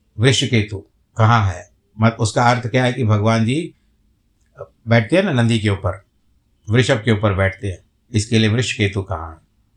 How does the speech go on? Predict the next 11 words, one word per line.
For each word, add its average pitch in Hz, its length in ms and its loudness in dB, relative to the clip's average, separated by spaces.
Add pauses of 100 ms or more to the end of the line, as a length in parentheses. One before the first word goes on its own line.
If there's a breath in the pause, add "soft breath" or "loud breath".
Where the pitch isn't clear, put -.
(1900)
आप 123 240 4
पति 131 240 2
के 120 260 0
बिना 110 200 2
अकेली 143 540 0
इस 131 240 -2
वन 120 140 2
में 135 140 -2
क्यों 147 260 -2
आई 85 160 -4
हो? - 120 -20